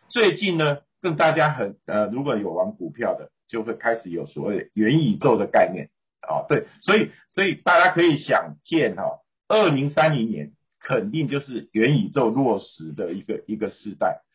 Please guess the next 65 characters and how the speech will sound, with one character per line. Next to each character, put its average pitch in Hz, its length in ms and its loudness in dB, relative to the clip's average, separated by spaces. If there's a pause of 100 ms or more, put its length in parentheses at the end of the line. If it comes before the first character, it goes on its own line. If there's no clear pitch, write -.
(140)
那 180 160 2
我 147 160 4
们 156 160 0
可 156 140 -2
能， 123 220 -4 (300)
呃， 113 240 2
如 143 160 0
果 160 120 0
没 135 100 0
有 160 140 2
接 156 180 0
触， 156 140 -2
很 120 160 -4
难 110 160 -4
去 147 160 -6
想 - 240 -10
象， - 260 -4 (240)
但 196 120 2
是 214 100 0
你 147 160 2
只 120 80 -2
要 160 180 6
想， - 220 -4 (440)
在 156 440 2 (180)
二 175 220 4
十 143 200 -4
年 127 280 -2
前 104 320 -6
我 101 100 -6
们 113 160 -6
开 139 240 2
始 90 220 -12
在 127 220 0
接 131 280 -4
触 135 320 -8
网 107 280 -2
络 131 260 -2 (180)
的 117 100 -2
时 - 200 -14
候， - 300 -4 (120)
可 - 140 -14
能 143 160 -2
大 170 140 4
家 160 160 4
都 170 100 0
不 151 180 -4
太 156 200 2
会 147 160 0
Google 143 400 -2
搜 131 200 0
寻， 87 240 -12 (540)
不 196 80 -4
知 185 100 -2
道 196 160 4
说 180 160 0
Google 202 320 0
这 165 140 0
么 151 100 4
好 120 200 2
用， 131 280 0
你 120 140 -14
可 165 140 0
以 170 100 2
随 139 220 -2
便 156 280 -2